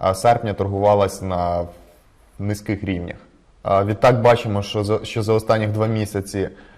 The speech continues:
е, індекс української біржі відняв, е, близько тридцяти двох відсотків,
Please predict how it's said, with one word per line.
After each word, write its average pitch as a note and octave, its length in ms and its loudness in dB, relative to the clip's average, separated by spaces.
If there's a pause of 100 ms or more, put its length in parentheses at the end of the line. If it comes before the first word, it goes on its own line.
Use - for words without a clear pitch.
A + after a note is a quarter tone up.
(140)
е, G2 160 0
індекс G#2 280 -2
української G#2 500 -2
біржі G2+ 420 -2
відняв, G2 480 -2 (180)
е, F#2+ 280 0
близько G2+ 420 -4
тридцяти G2+ 400 -6
двох C#3+ 260 0
відсотків, A2+ 580 -2